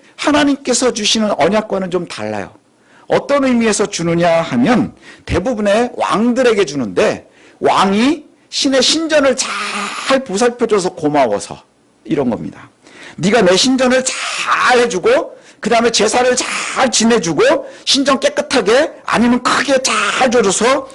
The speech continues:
그래서 고마워. 그래서 신이, 예, 이 왕의 호의를 기대하면서 약속을 하거나 네가 이렇게 이렇게 해주면 내가 이렇게 해줄게 하거나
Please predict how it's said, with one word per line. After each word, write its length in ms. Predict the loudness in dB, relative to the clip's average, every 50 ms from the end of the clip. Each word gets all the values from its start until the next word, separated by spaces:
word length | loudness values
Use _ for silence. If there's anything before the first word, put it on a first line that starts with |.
| -20 -20 -10 -4
그래서 380 | 0 2 2 2 2 0 0
고마워. 800 | 0 0 2 4 4 4 4 4 4 4 4 2 2 -2 -6 -14 -20 -20 -20 -8 -4
그래서 260 | -2 0 0 0 0
신이, 560 | 2 2 2 2 4 4 2 2 0 -2 -6 -14 _ _ _ _ _ _ _ _ _ _ _ -4 0
예, 380 | 2 2 2 2 0 -2 -8 -14 _ _ _ _ _ _
이 200 | -2 0 2 2
왕의 480 | 2 2 2 2 4 2 2 2 2 2
호의를 600 | 2 2 2 2 2 2 2 2 2 0 -2 -6 -14 _ _ _ _ _
기대하면서 1080 | -2 -2 0 2 2 2 2 2 2 2 2 2 2 2 0 0 0 2 2 2 4 2
약속을 380 | 0 0 -2 -2 -2 0 -2
하거나 380 | -2 -4 -6 -4 -4 -4 -4 -4
네가 220 | -2 -2 0 0
이렇게 280 | 2 0 -2 -2 -2 -4
이렇게 220 | -4 -2 -2 -2
해주면 340 | -2 -2 -2 -2 0 0 0
내가 160 | 0 2 2
이렇게 280 | 2 2 0 -2 -4 -6
해줄게 600 | -6 -6 -4 -2 0 2 2 2 2 0 -4 -8 -10
하거나 560 | -8 -4 0 0 2 2 2 2 0 -4